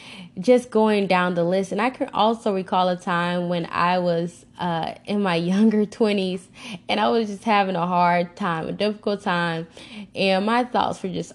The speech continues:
all over the place. And I can recall when my mom, uh, I was telling her how I was feeling, and I was not feeling the best that day. My thoughts were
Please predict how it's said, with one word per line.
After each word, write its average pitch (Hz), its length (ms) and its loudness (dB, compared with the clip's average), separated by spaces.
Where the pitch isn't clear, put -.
all 185 360 2
over 180 260 0
the 175 120 -4
place. - 460 -8
And 220 140 -2
I 262 80 2
can 269 180 0
recall 214 420 2
when 180 160 0
my 170 140 -2
mom, 170 640 -4
uh, - 300 -4
I 190 100 0
was 185 140 -4
telling 185 260 0
her 180 80 -2
how 170 220 0
I - 20 2
was 170 160 -2
feeling, 170 680 0
and 160 440 -4
I 170 140 -2
was 165 180 -2
not 156 220 -6
feeling 151 300 -2
the - 80 -4
best 165 340 -4
that 160 240 -4
day. 160 240 -2
My 151 160 -4
thoughts 147 400 -6
were - 80 -12